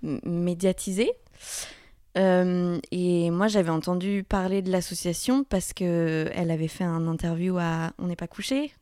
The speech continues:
avec Christine Angot, ce qui a été à la fois un moment terrible de télévision et en même temps un super truc pour l'asso parce que, euh, tout le monde a parlé de l'association Parler et de Sandrine Rousseau, qui pleurait pendant cette séquence qui est terrible, mais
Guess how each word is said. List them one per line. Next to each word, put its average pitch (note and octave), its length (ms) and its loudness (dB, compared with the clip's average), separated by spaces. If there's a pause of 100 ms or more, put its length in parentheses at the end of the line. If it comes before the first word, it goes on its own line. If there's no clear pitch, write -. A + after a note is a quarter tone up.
(160)
avec F#3 280 -4
Christine - 360 -6
Angot, G#3 340 0 (760)
ce - 160 -12
qui - 100 -2
a F#3+ 80 6
été F#3 340 2
à F#3+ 80 2
la F#3 140 4
fois F#3+ 380 0
un F3+ 100 2
moment E3+ 320 0
terrible F#3 540 2
de F3 120 -6
télévision F3+ 720 2
et F#3+ 80 0
en F3+ 60 2
même F3 160 0
temps A#3 160 2
un F#3 100 2
super A3 460 -2
truc A3+ 240 -2
pour F#3+ 180 -6
l'asso F3+ 420 0 (200)
parce F#3+ 260 0
que, G#3 100 -2
euh, E3 640 0
tout - 140 -6
le G3 60 0
monde G3 80 0
a F#3 80 0
parlé F3 160 -2
de E3+ 40 -4
l'association E3+ 380 -4
Parler F3+ 220 -2
et F#3+ 40 -6
de - 60 -12
Sandrine E3+ 220 -2
Rousseau, D#3+ 360 -4 (460)
qui - 140 -12
pleurait F3 300 -2
pendant E3 200 -6
cette E3 220 -6
séquence F3+ 420 -4
qui - 140 -8
est D#3 320 -6 (100)
terrible, C#4 300 -4
mais E3+ 320 -2